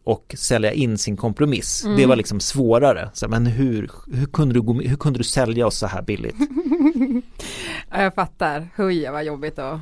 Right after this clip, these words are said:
Speaker 2: ha det ansvaret. Du, vi var inne på det, men, <clears throat> eh, det kommer ju vara jämnt även den här mandatperioden som det var förra mandatperioden. Nu ser det ut att vara lite fler mandat som skiljer blocken, men ändå är det ju inte mycket.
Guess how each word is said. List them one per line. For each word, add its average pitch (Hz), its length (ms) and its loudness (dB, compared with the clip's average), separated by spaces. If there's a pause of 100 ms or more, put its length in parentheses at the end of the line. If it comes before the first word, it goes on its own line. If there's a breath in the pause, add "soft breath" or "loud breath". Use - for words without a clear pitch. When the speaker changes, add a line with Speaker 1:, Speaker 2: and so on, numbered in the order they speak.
Speaker 2:
ha 160 100 -6
det 160 100 -2
ansvaret. 151 480 -6 (720 loud breath)
Du, 240 240 0
vi 247 100 2
var 240 80 2
inne 240 260 2
på 208 180 2
det, 185 160 4
men, 214 200 2
<clears throat> 226 480 2
eh, 196 180 0 (140)
det 190 140 -2
kommer 254 200 4
ju - 20 2
vara 214 100 2
jämnt 175 260 2
även 170 200 0
den 175 100 -4
här 190 140 0
mandatperioden 151 720 -4
som 165 120 -4
det 165 60 0
var 147 180 -2
förra 165 300 0
mandatperioden. 135 880 -4
Nu 180 100 -4
ser 196 120 2
det 185 60 6
ut 170 80 2
att 156 80 -2
vara 170 100 0
lite 180 320 -2
fler 156 180 0
mandat 147 320 -2
som 160 120 -4
skiljer 165 320 -2
blocken, 135 480 -8
men 165 100 -2
ändå 151 320 0
är 135 180 0
det 143 60 -6
ju 117 100 -6
inte 151 300 -6
mycket. 170 540 -2